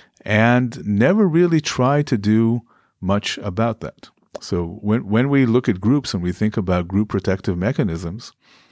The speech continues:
then many groups have ways of protecting themselves. Uh, Jews in Europe never thought of, you know, maybe we should have, like, a, uh, uh, you know, a group of people to protect us. Maybe we should have guards,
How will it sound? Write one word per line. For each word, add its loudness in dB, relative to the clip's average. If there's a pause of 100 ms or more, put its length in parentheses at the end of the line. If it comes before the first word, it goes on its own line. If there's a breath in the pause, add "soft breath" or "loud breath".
(300 soft breath)
then 2
many 4
groups 0
have 2 (640)
ways 2
of -4
protecting -2
themselves. -6 (580 loud breath)
Uh, 0
Jews 2
in 4
Europe 0 (180)
never 2
thought 4
of, 2
you 4
know, 4
maybe 2
we 4
should 0 (380 loud breath)
have, 2
like, 2
a, 2
uh, 0
uh, -4
you -6
know, -6
a -8
group -2
of -6
people 0
to -4
protect -2
us. -2
Maybe 2
we 0
should -2
have 2
guards, 0